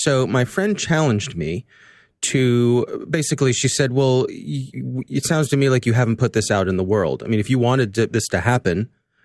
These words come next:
why haven't you made this happen? You, you know, time's, time's not, you know, time's slipping away here, <laughs> pal." And, um, so I said, "You know what? You're right. Why haven't I made this happen?"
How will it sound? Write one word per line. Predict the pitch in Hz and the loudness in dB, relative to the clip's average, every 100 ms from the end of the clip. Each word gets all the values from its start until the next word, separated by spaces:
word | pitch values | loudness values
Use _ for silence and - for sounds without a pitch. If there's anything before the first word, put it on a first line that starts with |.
| _ | _
why | 113 113 | 0 4
haven't | 123 113 113 - | 4 4 0 2
you | 107 107 101 - | 2 2 0 -2
made | 110 101 | 0 2
this | 104 - | 0 0
happen? | 139 165 - - - - | 0 0 -4 -10 -16 -6
You, | 101 - | -2 -2
you | - - 104 | -4 -4 -2
know, | 76 113 107 95 107 135 | -2 -6 -6 -2 -2 -4
time's, | - 143 127 110 | -4 -2 -2 -4
time's | - 135 135 | -4 -2 0
not, | 120 113 - | 0 0 -2
you | - | -4
know, | 98 - | -4 -2
time's | 170 180 - | -2 -2 0
slipping | 139 117 | 0 2
away | 107 139 | 2 2
here, | 147 95 82 - - - | 2 2 0 -4 -20 -20
<laughs> | - - - | -14 -8 -4
pal." | - 95 78 101 - - - - | 0 0 2 0 -4 -20 -20 -4
And, | 131 117 113 110 113 | 0 2 2 2 2
um, | 113 107 107 107 127 - - | 2 2 0 -2 -6 -18 -8
so | - 147 131 | -2 0 2
I | - 139 - - - | 2 0 -2 -8 -4
said, | 185 170 | -2 0
"You | |
know | 180 | 2
what? | 185 202 | 2 0
You're | 156 | 0
right. | 151 151 90 - | 0 2 0 -2
Why | 123 151 | 0 2
haven't | 151 139 113 | 2 2 2
I | 95 | 2
made | 90 80 | 0 0
this | 85 | -2
happen?" | - 87 85 80 123 | -2 -4 -4 -6 -6